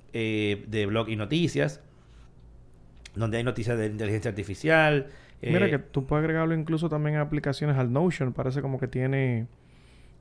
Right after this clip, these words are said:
Speaker 2: eh, funciones. Tú sabes que Notion es una aplicación de notas
Speaker 1: Ujú.
Speaker 2: que tú le puedes sacar. Mira, Notion pa' mí, yo tengo que sentarme a estudiar bien Notion porque es tan bueno que tiene demasiadas cosas y que ahora también se le puede agregar inteligencia artificial.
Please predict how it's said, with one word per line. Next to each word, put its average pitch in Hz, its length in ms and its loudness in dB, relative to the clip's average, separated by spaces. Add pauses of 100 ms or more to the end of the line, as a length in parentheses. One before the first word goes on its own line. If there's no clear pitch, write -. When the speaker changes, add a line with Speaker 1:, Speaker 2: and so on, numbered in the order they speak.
(160)
Speaker 2:
eh, 127 500 4 (100)
funciones. 139 640 2
Tú 147 120 -8
sabes 135 160 0
que 135 80 0
Notion 131 300 0
es - 20 0
una 127 100 0
aplicación 131 380 -2
de 123 80 0
notas 139 460 -2 (120)
Speaker 1:
Ujú. 110 280 -6
Speaker 2:
que 135 120 -2
tú 131 160 0
le 123 100 2
puedes 127 240 2
sacar. 131 420 -2
Mira, 147 340 4
Notion 220 380 2
pa' 185 140 2
mí, 196 280 0 (240)
yo 175 200 -2
tengo 202 200 -2
que 190 100 -2
sentarme 160 300 0
a 160 40 0
estudiar 147 360 2
bien 165 300 6
Notion 123 360 2
porque 127 180 -2
es 135 100 -4
tan 202 240 6
bueno 143 420 6 (720)
que 143 140 0
tiene 156 200 4
demasiadas 170 400 6
cosas 135 280 2
y 139 60 -2
que 131 100 0
ahora 139 200 6
también 180 220 2
se 180 80 -2
le 170 100 2
puede 170 200 2
agregar 165 720 4
inteligencia 147 360 2
artificial. 170 520 0